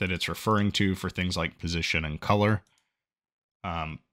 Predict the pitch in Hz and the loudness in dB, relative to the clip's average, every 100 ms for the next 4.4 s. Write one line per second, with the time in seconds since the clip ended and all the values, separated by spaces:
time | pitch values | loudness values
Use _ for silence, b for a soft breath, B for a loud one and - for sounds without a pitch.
0 | _ - 104 98 110 107 104 92 101 95 | _ -4 -2 4 4 4 2 0 0 -2
1 | 92 98 95 95 95 92 92 92 - 92 | -2 -2 0 0 -2 0 0 0 0 0
2 | 87 85 85 - - 85 85 82 80 80 | 0 0 -2 -4 -2 2 2 2 2 -2
3 | - _ _ _ _ _ _ _ - 80 | -6 _ _ _ _ _ _ _ -2 0
4 | 76 65 64 | 0 -2 -10